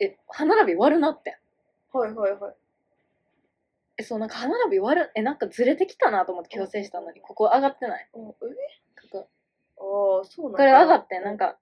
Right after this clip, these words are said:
Speaker 1: 矯正した後はなんか、バチってなっててんけど、
Speaker 2: うんうん。
Speaker 1: なんか歯並び悪なってきたと思って、歯医者行って。え、ま、え、レントゲン撮るわって言われて。撮ったら、親知らずが、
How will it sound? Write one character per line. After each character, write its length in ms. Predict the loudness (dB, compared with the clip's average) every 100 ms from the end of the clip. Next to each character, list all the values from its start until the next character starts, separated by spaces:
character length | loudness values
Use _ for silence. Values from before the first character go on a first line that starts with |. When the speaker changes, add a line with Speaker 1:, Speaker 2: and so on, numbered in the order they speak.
| -10
Speaker 1:
矯 120 | -8
正 180 | -4 -4
し 80 | -2
た 80 | -4
後 160 | -2
は 100 | -6
な 100 | -6
ん 40 | -14
か、 80 | _ _ _ _ -16
バ 100 | -10
チ 100 | -8
っ 40 |
て 100 | -6
な 80 | -8
っ 60 | -10
て 80 | -10
て 100 | -12
ん 80 |
け 100 | -10
ど、 80 | -10
Speaker 2:
う 20 | -12
ん 20 |
う 40 |
ん。 40 | -16 _ _ _ _ -8
Speaker 1:
な 140 | -8
ん 40 |
か 100 | -6
歯 120 | -10 -6
並 320 | -2 -2 -2
び 40 |
悪 200 | -2 -4
な 120 | -6
っ 60 | -6
て 120 | -8
き 80 | -6
た 140 | -4
と 80 | -6
思 160 | -10 -16
っ 40 | _
て、 140 | -18 -8
歯 120 | -6
医 60 |
者 140 | -6 -8
行 120 | -8
っ 40 | _ _
て。 260 | -16 -16 _ _ _ _ _ _ -6
え、 120 | -6
ま、 200 | -6 -10 _ _
え、 140 | -10 -8
レ 100 | -8
ン 100 | -6
ト 80 |
ゲ 140 | -6 -6
ン 80 | -8
撮 100 | -8
る 140 | -8
わ 120 | -8
っ 20 |
て 80 | -10
言 80 | -12
わ 60 | -12
れ 100 | -14
て。 260 | -20 -20 _
撮 100 | -14
っ 40 | -6
た 100 | -2
ら、 240 | -2 -4 -8 _ _ _
親 180 | 2 2
知 120 | 2
ら 140 | 0 0
ず 120 | -4
が、 260 | -6 -8